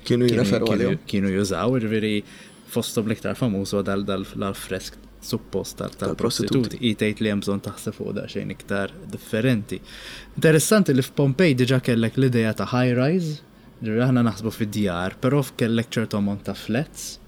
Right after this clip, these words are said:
Speaker 2: li tgħid ma tantx huma aċċessibbli, for-, forsi anke ħabel health and safety, nimmaġina, ma kienu hemmhekk ukoll. U naturalment, l-ħajja fil-belt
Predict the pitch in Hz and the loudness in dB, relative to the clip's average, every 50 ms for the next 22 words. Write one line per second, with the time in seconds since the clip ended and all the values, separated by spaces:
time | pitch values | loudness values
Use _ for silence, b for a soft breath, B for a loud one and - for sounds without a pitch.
0 | - - B B B B B B B 113 131 147 156 147 - 143 131 - - 131 | -20 -20 B B B B B B B 2 2 4 2 2 2 0 0 2 0 0
1 | - 143 131 123 131 120 123 117 - - - 123 - - - 160 143 131 139 160 | 0 0 0 2 2 2 2 2 0 -2 -4 -4 -2 -2 0 0 0 2 2 0
2 | 170 - - - - - - - - - - - - - - - 104 - 107 104 | 0 -2 -4 -14 -18 -16 -16 -16 -16 -16 -16 -16 -14 -12 -12 -12 -10 -8 -8 -8
3 | - - - - - - - 98 98 92 90 90 92 92 - - 101 90 - - | -8 -10 -16 -16 -14 -12 -10 -8 -6 -6 -4 -4 -4 -6 -6 -6 -8 -6 -6 -6
4 | 92 95 - - 120 120 - - - 123 101 95 101 120 120 117 110 120 123 117 | -6 -4 0 0 0 0 0 -2 -2 -2 -2 0 0 2 2 2 2 2 2 4
5 | 113 113 113 113 B B B B B B - 131 113 113 110 107 104 98 104 113 | 4 4 2 2 B B B B B B 0 2 2 2 2 2 2 2 2 2
6 | 139 160 - - - 104 - - 104 110 143 180 - - B B B B B B | 0 0 -2 -6 -10 -10 -8 -4 -2 0 0 0 -2 -4 B B B B B B
7 | B 185 196 196 - 226 226 220 170 135 127 135 139 151 165 175 - - - - | B 4 6 6 6 6 6 6 6 6 6 6 6 6 6 4 4 0 -2 0
8 | - 156 156 143 139 175 190 202 196 180 156 143 - - 139 127 123 123 143 139 | 2 2 4 4 6 6 6 6 6 6 6 4 4 2 2 2 4 4 4 4
9 | 131 127 - | 4 2 0